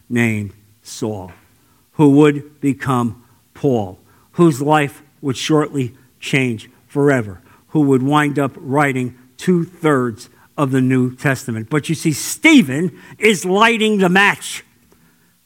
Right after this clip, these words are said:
Stephen is lighting the match, and the match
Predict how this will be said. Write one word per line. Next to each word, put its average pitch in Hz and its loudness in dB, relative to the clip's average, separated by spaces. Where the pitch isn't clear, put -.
Stephen 208 2
is 185 -2
lighting 190 2
the 147 -2
match, 160 -4
and 165 4
the 156 4
match 156 0